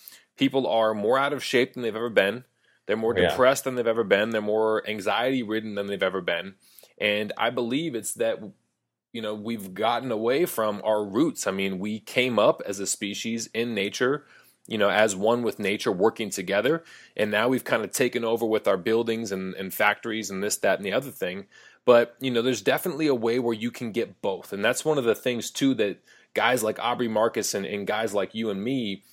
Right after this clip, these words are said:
Speaker 1: stress when we talk to people about these things, is that there's a balance. I mean, you can't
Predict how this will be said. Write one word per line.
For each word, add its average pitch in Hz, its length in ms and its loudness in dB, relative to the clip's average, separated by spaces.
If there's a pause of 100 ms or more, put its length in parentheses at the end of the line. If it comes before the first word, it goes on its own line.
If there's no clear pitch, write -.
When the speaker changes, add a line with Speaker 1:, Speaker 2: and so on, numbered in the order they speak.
(580)
Speaker 1:
stress - 760 -2 (300)
when 113 240 -6
we 107 160 -8
talk - 260 -2
to - 60 -20
people 113 160 -2
about 101 220 2
these 98 180 -8
things, 151 220 -2
is 98 120 -10
that 95 240 -4
there's 107 160 0
a 104 40 0
balance. 104 500 -4
I 101 40 0
mean, 101 140 -4
you 110 100 -6
can't 139 340 0